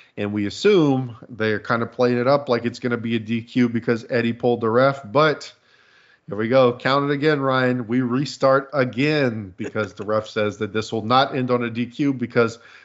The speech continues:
the heels are obviously trying to get disqualified so they don't lose the titles, which <laughs> has happened forty million times in wrestling history. But all of a sudden now they,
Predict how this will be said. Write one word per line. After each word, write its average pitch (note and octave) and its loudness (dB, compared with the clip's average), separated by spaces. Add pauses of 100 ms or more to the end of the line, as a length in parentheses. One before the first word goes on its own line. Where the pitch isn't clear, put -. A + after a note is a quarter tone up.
(100)
the B2 0
heels C3 2
are B2+ 4
obviously A2 0
trying A2+ -4
to A2 -10
get G#2+ -6 (220)
disqualified G#2+ -2
so A2+ -8
they G#2+ -2
don't G#2+ -4
lose G#2 -6
the G2 -8
titles, F#2+ -4
which - -6 (260)
<laughs> - -20
has B2 2
happened B2 0
forty C3 -2
million A#2+ 0
times A2+ -4
in G#2+ -6
wrestling A2 -4
history. C#3 -2
But G#2+ 0
all A2 2
of G#2+ -4
a G#2+ -6
sudden G#2+ -2
now G#2 0
they, G2+ -6